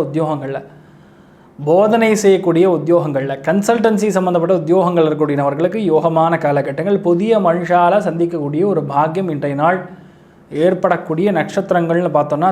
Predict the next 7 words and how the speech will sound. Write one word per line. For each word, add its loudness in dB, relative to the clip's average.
திருவாதிரை 2
நட்சத்திரக்காரங்களுக்கும் -2
மிருகசீரிஷ 0
நட்சத்திரக்காரங்களுக்கும் -2
நல்ல 0
மனுஷால 2
சந்திக்கக்கூடிய -6